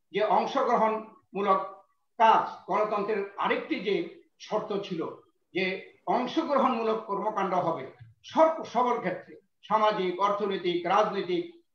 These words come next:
সর্বক্ষেত্রে, জাতি গঠনে, উন্নয়নে, কিন্তু সেখানে,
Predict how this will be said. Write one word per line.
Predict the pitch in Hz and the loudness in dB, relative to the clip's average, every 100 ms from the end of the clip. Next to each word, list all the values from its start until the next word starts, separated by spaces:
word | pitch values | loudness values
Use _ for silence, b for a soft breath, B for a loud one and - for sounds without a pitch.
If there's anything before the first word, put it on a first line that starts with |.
| - | -12
সর্বক্ষেত্রে, | - 277 269 - 185 - 143 - _ _ | 0 2 2 0 -4 -6 -12 -16 _ _
জাতি | 214 247 277 | 2 2 2
গঠনে, | 226 196 180 139 | 0 0 -2 -4
উন্নয়নে, | 190 269 269 180 - - _ _ _ _ | -4 0 0 0 -2 -8 _ _ _ _
কিন্তু | 185 185 190 | -6 -4 -2
সেখানে, | - 170 190 175 | -2 0 0 0